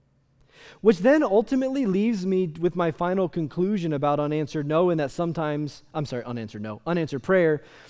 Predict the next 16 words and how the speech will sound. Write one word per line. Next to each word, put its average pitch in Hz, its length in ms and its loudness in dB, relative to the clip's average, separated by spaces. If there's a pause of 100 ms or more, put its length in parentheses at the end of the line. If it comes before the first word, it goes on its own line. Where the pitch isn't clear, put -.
(180)
and 175 120 2
that 180 80 2
sometimes 185 440 2
the 160 160 0
answer 156 280 -2
is 139 120 -4
no. 160 380 0 (640)
I 185 120 -4
think 269 200 -2
at 165 140 2
times 170 460 -4
the 147 100 -2
best 165 320 -2
that 175 100 -4
we 151 140 -2
have, 147 560 -8